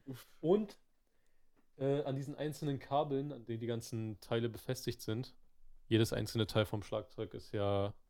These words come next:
Speaker 2: äh, mit einem eigenen Kabel versehen.
Speaker 1: Ja.
Speaker 2: Äh, da ist mir auch erst am nächsten Tag aufgefallen, dass die Kabel alle beschriftet sind.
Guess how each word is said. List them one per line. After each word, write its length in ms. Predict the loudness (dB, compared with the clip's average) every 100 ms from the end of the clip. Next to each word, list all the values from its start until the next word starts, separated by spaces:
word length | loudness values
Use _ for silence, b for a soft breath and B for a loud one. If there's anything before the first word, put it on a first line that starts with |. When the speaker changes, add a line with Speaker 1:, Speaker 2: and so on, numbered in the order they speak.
| _ _ -4
Speaker 2:
äh, 300 | 0 2 2
mit 180 | 0 -2
einem 100 | 0
eigenen 260 | 0 0 4
Kabel 300 | 6 8 6
versehen. 380 | 4 2 2
Speaker 1:
Ja. 300 | 2 0 0 -8 -20 -20 _ -20 -20 -6
Speaker 2:
Äh, 440 | -2 0 2 0
da 140 | 0 -2
ist 120 | -2
mir 120 | -2
auch 100 | -2
erst 220 | -4 -8
am 100 | -6
nächsten 340 | -2 -2 -4 -6
Tag 240 | -4 4
aufgefallen, 500 | 4 4 2 6 6
dass 180 | 6 2
die 140 | -6 0
Kabel 320 | 6 8 8
alle 180 | 6 2
beschriftet 460 | -2 -4 -4 -4
sind. 260 | -4 -4